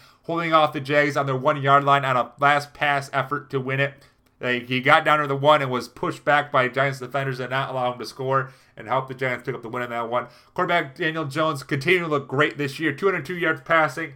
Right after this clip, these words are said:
and a touchdown. Also ran for a hundred seven yards and a touchdown on this one. Running back Saquon Barkley, a hundred ten yards rushing. Glad to see him continue to look good so far this year. Wide receiver Darius Slayton, three receptions, fifty-eight yards and a touchdown.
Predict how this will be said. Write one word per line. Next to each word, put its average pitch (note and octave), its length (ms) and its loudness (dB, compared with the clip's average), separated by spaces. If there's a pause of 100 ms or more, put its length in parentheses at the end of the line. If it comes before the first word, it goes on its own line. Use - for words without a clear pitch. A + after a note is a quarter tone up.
(280)
and B2 140 -6
a A#2+ 140 -4
touchdown. E3 640 0 (200)
Also E3 240 0
ran G3+ 300 4
for A3 80 -2
a E3 60 2
hundred D3+ 240 -2
seven D3 240 -2
yards C#3 320 0
and B2 80 -6
a A#2+ 40 -8
touchdown C3 360 -4
on B2 100 -8
this B2 180 -6
one. C3 220 0 (260)
Running D3+ 140 2
back D3+ 140 2
Saquon D3 400 0
Barkley, D3+ 320 4
a C3+ 80 0
hundred D3+ 220 -2
ten D3 120 -4
yards C#3 240 -4
rushing. C#3 340 0
Glad C3 220 0
to C3+ 80 -14
see C#3 140 -4
him C3 100 0
continue C3+ 300 -4
to C3 40 -4
look B2 200 -8
good B2+ 160 -4
so C3 180 -4
far B2+ 180 2
this A#2+ 240 -8
year. B2+ 240 -4 (300)
Wide C#3 120 0
receiver C3+ 180 -2
Darius C#3 340 0
Slayton, D#3 260 -2
three D3+ 140 -4
receptions, C#3 400 -4
fifty-eight D3+ 460 -6
yards A#2 300 -2
and A2 100 -10
a G#2 60 -10
touchdown. C3+ 640 -4